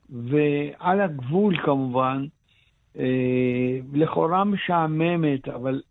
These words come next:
אני כילד, כנער שבא לשם, עם העיניים האלה שהסתכלתי על הכל, זה היה בשבילי כמו שאני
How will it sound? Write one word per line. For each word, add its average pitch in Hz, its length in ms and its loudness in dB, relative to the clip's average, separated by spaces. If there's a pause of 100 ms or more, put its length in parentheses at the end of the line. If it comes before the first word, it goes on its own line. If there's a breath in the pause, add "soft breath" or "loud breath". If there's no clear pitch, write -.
(140)
אני 147 400 0
כילד, 143 640 2 (160)
כנער 147 520 0
שבא 127 380 -6
לשם, 156 540 -4 (680 soft breath)
עם 143 180 2
העיניים 143 640 -2
האלה 135 280 -6
שהסתכלתי 147 800 -4
על 131 180 -2
הכל, 180 500 -2 (560 soft breath)
זה 160 100 2
היה 175 180 4
בשבילי 190 460 0
כמו 165 240 0
שאני 151 540 0